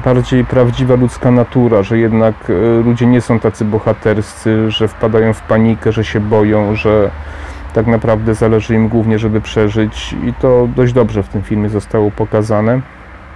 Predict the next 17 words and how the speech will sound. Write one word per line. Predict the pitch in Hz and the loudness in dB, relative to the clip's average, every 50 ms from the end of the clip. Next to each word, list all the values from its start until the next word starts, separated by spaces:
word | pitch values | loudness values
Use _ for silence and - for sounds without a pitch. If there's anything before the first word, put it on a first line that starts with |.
| - - - - - - - - - - - - - - - - - - - - - - - - - - - - - - - - - - - - | -20 -20 -20 -20 -20 -20 -20 -20 -20 -20 -20 -20 -20 -20 -20 -20 -18 -18 -18 -18 -18 -18 -18 -18 -18 -18 -18 -18 -18 -18 -20 -20 -20 -20 -12 -4
Najbardziej | 147 143 139 143 165 175 170 156 147 156 160 160 165 160 151 - - - - - - 127 143 139 139 | 0 2 2 4 4 4 4 4 4 4 4 4 4 4 2 2 0 -2 -2 -2 0 0 0 0 2
taką | - 135 127 - - 135 131 131 127 131 127 127 127 127 127 123 123 123 127 127 - - - - - - | 0 -2 -2 0 0 2 4 4 4 4 4 4 4 4 4 4 4 4 2 0 -2 -6 -18 -14 -10 -4
refleksyjną | - 123 123 123 113 - 131 123 - - - 156 139 131 123 120 120 120 | -2 0 0 0 0 2 -2 -2 -2 0 2 4 4 4 4 4 2 2
sceną | - - - - 120 113 113 117 117 123 120 | -2 -4 -4 0 2 2 4 4 4 2 2
dla | 113 113 113 110 | 2 2 0 2
mnie | 110 117 120 120 | 2 2 0 2
to | - 123 | 2 0
jest | 117 110 - | 0 2 0
na | 120 | -2
początku | 107 - 113 - - 120 113 - - 117 | 0 0 -4 0 0 -2 -2 0 -4 -4
filmu, | - - 123 117 113 107 | -2 0 2 2 2 0
kto | - - - 110 | -2 -2 0 0
oglądał, | 107 104 110 107 107 107 104 110 101 98 | 0 2 0 0 0 0 0 0 -2 -2
to, | 98 - 113 110 113 113 - - - - - - - - - - - - - | -2 -4 -4 -4 -4 -6 -8 -14 -16 -16 -16 -16 -16 -16 -18 -18 -20 -18 -2
to | - 123 117 110 | 2 2 2 2
wie, | 113 110 107 117 120 117 120 - | 2 2 2 2 2 0 -2 0
kiedy | - 127 113 120 120 - | -2 -2 0 2 0 0